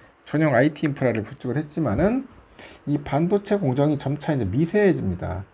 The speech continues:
어, 미세해지고 이 복잡해지는 흐름에 따라 가지고, 어, 데이터 활용도를 높이기 위해서 신규 인프라 확보에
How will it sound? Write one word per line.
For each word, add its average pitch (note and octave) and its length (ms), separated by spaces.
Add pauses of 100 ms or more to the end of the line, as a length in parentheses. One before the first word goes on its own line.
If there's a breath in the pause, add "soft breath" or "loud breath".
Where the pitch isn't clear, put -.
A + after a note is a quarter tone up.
(160)
어, E3 220
미세해지고 G#2 1000 (360 loud breath)
이 G#2 160 (120)
복잡해지는 F3 1160
흐름에 F#3 420
따라 F3 220
가지고, A2 580 (400 loud breath)
어, G2 200
데이터 C#3+ 300
활용도를 C#3 440
높이기 G#2 380
위해서 C3 340
신규 G3 300
인프라 A#2 340
확보에 C3+ 520